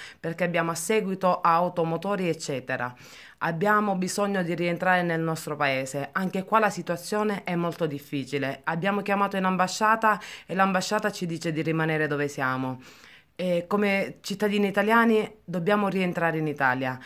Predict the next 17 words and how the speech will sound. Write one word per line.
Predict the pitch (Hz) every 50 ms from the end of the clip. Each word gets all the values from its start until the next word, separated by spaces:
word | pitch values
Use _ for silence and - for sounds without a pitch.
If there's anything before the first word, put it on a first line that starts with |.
| - - - -
perché | - - 180 180 180 - 202 196 196 196 -
dall'Italia | - 175 185 185 190 190 185 185 185 190 220 233 240 240 233 220 214 208
partono | 208 - - 214 214 208 - - 214 208 208 202 202 -
i | 190 196
tunisini | 196 196 196 196 196 185 - - 220 220 214 202
per | 180 190 190
rientrare | 170 190 185 180 180 - 185 202 202 190 190
nel | 180 170 165
loro | 165 170 156 160 160
paese | - 151 139 127 131 135 131 - 151 143 -
e | - 196 202
noi | 202 202 226 247 262 240
vogliamo | 196 202 185 175 180 175 170 170
rientrare | 160 165 165 160 156 - 156 156 151 151
nel | 151 147 143
nostro | 143 147 143 139 - 143 139
paese. | - 139 127 123 127 127 - 139 123